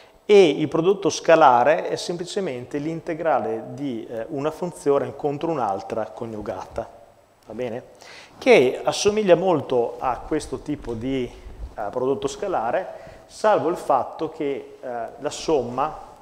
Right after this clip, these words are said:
viene sostituita da un numero infinito di, eh, valutazioni, eh,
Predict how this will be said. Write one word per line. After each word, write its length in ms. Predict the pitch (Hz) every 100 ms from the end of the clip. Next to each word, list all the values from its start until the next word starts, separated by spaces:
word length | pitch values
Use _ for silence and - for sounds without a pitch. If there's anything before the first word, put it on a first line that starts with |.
| _
viene 200 | 147 151
sostituita 800 | 147 139 160 156 160 120 - 131
da 160 | 120 135
un 100 | 147
numero 500 | 160 135 123 110 - - - -
infinito 720 | 135 139 - 143 147 139 120
di, 420 | 110 117 135 120 -
eh, 140 | 113
valutazioni, 1000 | 104 117 117 165 165 - 120 104 120 160 - - - -
eh, 300 | 113 139